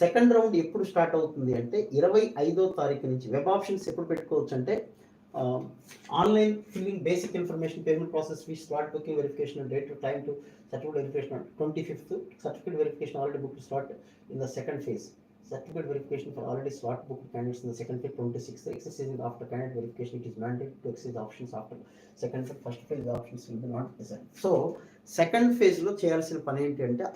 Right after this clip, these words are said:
already మీ సర్టిఫికెట్స్ already వెరిఫై అయిపోయినాయి, హెల్ప్ లైన్ సెంటర్‌కి వెళ్ళొచ్చారు కాబట్టి మళ్ళీ మీరు వెళ్ళాల్సిన పని లేదు. వాళ్ళు ట్వంటీ సిక్స్త్, ట్వంటీ సెవెంత్ ఈ రెండు రోజుల పాటు మీరు వెబ్ ఆప్షన్స్ మళ్ళీ ఇచ్చుకోవాలి. ఫస్ట్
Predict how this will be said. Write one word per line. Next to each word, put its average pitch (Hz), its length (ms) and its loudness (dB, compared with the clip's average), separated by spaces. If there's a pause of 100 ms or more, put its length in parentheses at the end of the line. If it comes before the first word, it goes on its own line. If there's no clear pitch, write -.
already 208 320 6
మీ 170 60 0 (120)
సర్టిఫికెట్స్ 190 520 -2
already 165 300 2
వెరిఫై 165 360 4
అయిపోయినాయి, 151 460 0
హెల్ప్ 147 220 -2
లైన్ 175 180 2
సెంటర్‌కి 143 300 -4
వెళ్ళొచ్చారు 139 420 0
కాబట్టి 120 320 0 (440)
మళ్ళీ 220 240 6
మీరు 165 140 6
వెళ్ళాల్సిన 151 440 2
పని 120 160 -2
లేదు. 101 160 -8 (1160)
వాళ్ళు 190 300 8 (680)
ట్వంటీ 214 440 4
సిక్స్త్, - 260 -8 (140)
ట్వంటీ 180 360 0
సెవెంత్ 151 300 0 (280)
ఈ 165 40 4 (120)
రెండు 185 280 6
రోజుల 180 320 6 (140)
పాటు 127 260 0 (280)
మీరు 160 220 4
వెబ్ 135 200 6
ఆప్షన్స్ 185 320 -2 (140)
మళ్ళీ 202 280 6
ఇచ్చుకోవాలి. - 460 -4 (160)
ఫస్ట్ 170 300 0